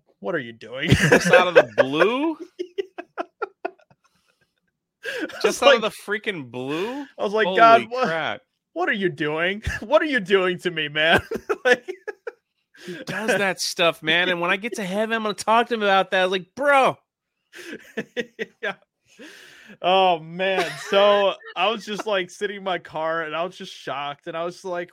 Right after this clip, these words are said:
Speaker 1: "What the heck, man?" And then I called Jeremy, and I was like, "So I just got remonetized on YouTube." And he was like, "Oh, yeah, fuck yeah," and all this type of
Speaker 2: Yeah.
Speaker 1: stuff. And, and then I told my family and everything else.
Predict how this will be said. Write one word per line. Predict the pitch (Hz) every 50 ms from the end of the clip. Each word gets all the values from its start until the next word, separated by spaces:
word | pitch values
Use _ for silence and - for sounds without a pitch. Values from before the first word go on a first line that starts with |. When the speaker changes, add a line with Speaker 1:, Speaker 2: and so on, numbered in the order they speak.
| -
Speaker 1:
"What | _ 170 185 208 226 _ -
the | 139 113
heck, | - - - - 180 208 214 - _ -
man?" | 190 196 208 214 208 208 208 _ _ _ _ _ _ _ _ _ _ -
And | 165 175
then | 190 196
I | 202 190 185 180 170 156 151 _ _ _ _ _ _
called | - 165 160 165 160 147
Jeremy, | 139 151 147 151 151 147 156 151
and | 147 147
I | 147
was | 151 147 135
like, | 160 151 147 143 139 - _ _ _ _ _ _
"So | _ - - 185 180 175 180 175 165 156 147 _ _ -
I | 151 156
just | 175 208 -
got | - 247 226 185
remonetized | 160 147 147 147 147 139 123 131 131 139 139 - 151 139 139 135 135 127
on | 113 110
YouTube." | 110 113 120 - 143 135 139 139 147 160 _ _ _ _ _ _ _ _ _ _ _ _ _ _ _ _ -
And | 147
he | 156 165
was | 160 147
like, | 160 147 147 - - -
"Oh, | - - 233 220 202 185
yeah, | 175 175 240 240 208 185 165 131 120 _ _ _ _ _ _ _ _ -
fuck | 320 277 240 - - -
yeah," | 254 262 247 226 214 208 190 175
and | 170
all | 175 170 170
this | 165 165 165 160 -
type | - 170 156 156
of | 160
Speaker 2:
Yeah. | - - -
Speaker 1:
stuff. | 180 156 151 143 139 139 -
And, | 151 143 139 139 135 131 - _ _ _ _ _ _ -
and | 147 147
then | 156 160
I | 165 160
told | 160 175 170 160
my | 151 147
family | 147 - 156 151 147 147 147 147 143 143
and | 139 135
everything | 135 143 139 143 135 135
else. | 135 131 135 131 131 -